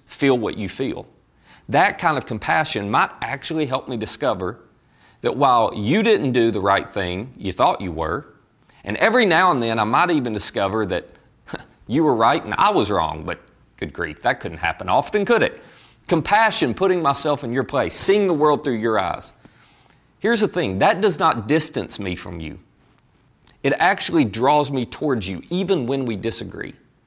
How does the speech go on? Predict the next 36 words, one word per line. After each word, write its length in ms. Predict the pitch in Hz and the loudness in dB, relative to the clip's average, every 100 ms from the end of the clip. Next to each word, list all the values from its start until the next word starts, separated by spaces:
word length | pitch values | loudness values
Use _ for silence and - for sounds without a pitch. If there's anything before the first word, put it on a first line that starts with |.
| _ _ - - | _ _ -20 -10
So 140 | - | -6
Paul 240 | - 143 131 | 0 2 2
says, 200 | 120 104 | 2 2
okay, 240 | 123 160 | 2 2
you 100 | 117 | 2
start 400 | - - 139 - | 0 2 2 2
by 80 | 104 | -2
walking 400 | 98 139 143 151 | 0 0 0 -2
in 100 | 151 | -2
your 120 | 135 | -4
closet 400 | - 156 147 131 | 0 0 2 0
every 160 | 110 101 | -2 -4
morning, 340 | 95 87 82 82 _ _ _ _ _ _ - | -6 -8 -10 -16 _ _ _ _ _ _ -8
and 100 | 107 | -4
you 60 | 143 | -2
put 220 | 214 208 | 2 2
on 140 | 190 | 2
a 40 | 160 | 0
little 200 | 165 147 | 0 0
bit 160 | 127 | -2
of 80 | 127 | -4
compassion. 640 | 110 92 120 107 - 80 | -8 0 0 0 -2 -8
And 160 | - 117 | -4 0
then 120 | 214 | 2
he 80 | 233 | 2
says 260 | 151 117 196 | 0 -2 -2
to 60 | |
grab 280 | 120 101 95 | 0 0 0
this 180 | 208 190 | -2 -4
next. 380 | 104 - - - | -6 -8 -10 -8
He 80 | |
says, 360 | 104 104 - - - | -4 -4 -4 -8 -4
"After 280 | 98 - | -4 -4
compassion 580 | - 107 - 131 131 160 | -10 -8 -2 -2 -2 -6
comes 240 | 151 147 - | -6 -6 -6
kindness." 800 | - 160 190 151 78 - - | -6 -8 -6 -8 -10 -10 -12